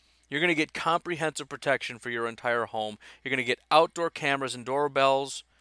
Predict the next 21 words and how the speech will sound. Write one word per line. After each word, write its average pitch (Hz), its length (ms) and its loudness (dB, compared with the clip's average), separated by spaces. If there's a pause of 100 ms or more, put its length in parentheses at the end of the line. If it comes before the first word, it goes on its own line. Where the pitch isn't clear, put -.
(140)
that 120 120 0
are 120 60 0
gonna 120 140 -4
alert 117 580 2
you 120 380 -6
to 127 120 -14 (160)
anyone 170 400 2
that's 151 200 0
even 160 200 0
approaching 180 580 0
your 117 120 -2
home. 110 160 -6
So 135 100 -6
you're 233 140 0
gonna 254 180 2
know, 131 320 6 (320)
like, 120 140 -10
"Oh, 151 260 10
here 139 160 2
he 143 80 4
comes." 175 640 8